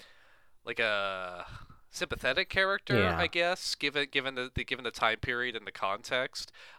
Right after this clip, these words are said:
Speaker 1: Um, and he, he comes the closest, I think, of any single character to being, uh, funny. But I mean, God, there's just not a lot there to work <laughs> with.
Speaker 2: Yeah.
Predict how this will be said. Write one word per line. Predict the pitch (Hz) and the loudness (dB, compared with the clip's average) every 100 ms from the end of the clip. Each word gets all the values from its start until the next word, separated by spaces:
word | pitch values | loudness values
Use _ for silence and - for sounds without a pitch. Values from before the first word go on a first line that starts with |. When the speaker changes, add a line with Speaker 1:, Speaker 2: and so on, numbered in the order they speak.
| - | 2
Speaker 1:
Um, | 117 113 107 104 101 98 - - - | 6 8 8 6 2 -4 -20 -16 2
and | 139 139 139 131 - | 6 6 2 -8 -8
he, | - - 160 160 | -6 -4 -2 -2
he | 156 180 | -2 0
comes | - 330 427 - | 4 4 4 -4
the | 180 | -4
closest, | - 170 156 160 160 - 120 - - | -4 2 6 6 4 0 0 -2 2
I | 123 | 2
think, | 123 131 | 4 0
of | 120 | 2
any | 123 120 107 - | 2 2 -4 -2
single | - 156 131 104 | 0 0 0 -2
character | - 127 113 107 - 104 95 95 - - | 6 6 6 2 0 -2 0 -2 -8 -12
to | - 135 | -4 0
being, | 127 120 117 110 104 98 | 4 6 6 4 0 -4
uh, | 104 98 95 95 - | 2 4 4 0 -4
funny. | - - 156 147 117 101 92 90 - - - | -4 8 8 8 4 2 -2 -8 -16 -12 4
But | 139 120 117 123 | 8 8 6 6
I | 117 | 4
mean, | 120 113 107 98 _ _ _ _ _ _ - | 6 2 2 -2 _ _ _ _ _ _ 0
God, | 143 139 117 107 | 6 8 8 6
there's | 117 117 - | 2 -2 0
just | - 131 - | 0 0 0
not | 123 110 120 120 110 | -2 2 8 8 8
a | |
lot | 107 104 101 95 | 4 6 6 4
there | - 107 101 98 | 4 6 6 4
to | - 98 | -2 -2
work | 98 95 - | -2 -4 0
<laughs> | 127 | 4
with. | - 180 113 | 6 6 2
Speaker 2:
Yeah. | 104 101 95 92 | 2 2 2 0